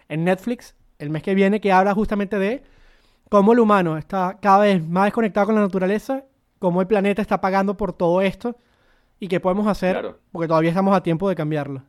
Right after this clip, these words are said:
Speaker 1: Así que nada.
Speaker 2: Sí, claro, claro. Y haciendo una pequeña conclusión, tú y yo tuvimos una experiencia muy bonita con la, la naturaleza recientemente, a pesar de que tú en Argentina y yo en, en Venezuela, pero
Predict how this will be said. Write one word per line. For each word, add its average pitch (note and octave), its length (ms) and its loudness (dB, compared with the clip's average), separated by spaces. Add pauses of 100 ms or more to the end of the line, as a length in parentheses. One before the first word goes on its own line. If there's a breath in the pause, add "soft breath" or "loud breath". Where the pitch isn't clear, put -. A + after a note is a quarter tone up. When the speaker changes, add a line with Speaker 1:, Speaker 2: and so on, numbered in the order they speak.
Speaker 1:
Así C#3+ 220 -14
que D#3+ 140 -8
nada. C#3 260 -10 (300)
Speaker 2:
Sí, C#3+ 200 -6
claro, A#2 300 -4
claro. A#2+ 300 -8 (120)
Y A2 120 -8
haciendo A2+ 500 -6 (320)
una A#2 260 -6
pequeña A2 320 -8
conclusión, G#2+ 600 -12 (300)
tú B2+ 140 -4
y B2+ 40 -2
yo C3 100 -2
tuvimos C#3 240 -4
una C#3 360 -6
experiencia G#2+ 420 -8
muy B2 80 -6
bonita C3 240 -8
con C#3 160 -8
la, G#2+ 220 -8
la F#2+ 640 -6
naturaleza F#2 520 -6
recientemente, A#2 720 -10 (640)
a F#2 140 -8
pesar F#2+ 220 -6
de A#2 100 -4
que A2 180 -2
tú G#2+ 180 -10
en G#2+ 100 -8
Argentina A2 520 -12
y G#2+ 60 -18
yo G2+ 80 -14
en, G#2+ 580 -20 (160)
en G2 140 -16
Venezuela, G2 500 -14 (920)
pero G#2 800 -2